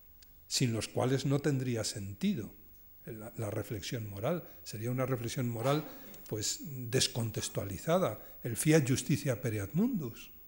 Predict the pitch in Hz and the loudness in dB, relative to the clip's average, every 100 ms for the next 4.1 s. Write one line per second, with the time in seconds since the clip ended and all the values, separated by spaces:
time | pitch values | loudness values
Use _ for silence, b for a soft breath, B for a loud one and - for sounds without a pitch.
0 | - - - 117 - 120 110 110 - - | -20 -16 -8 -6 -2 -2 -4 -8 -14 -20
1 | - - - - - - B B B B | -20 -20 -20 -20 -20 -20 B B B B
2 | B - 104 131 156 165 170 233 240 139 | B -12 -2 4 6 6 8 8 8 4
3 | 123 110 117 110 113 107 - 104 107 - | 2 0 -2 -2 -2 -4 -2 -4 -4 -8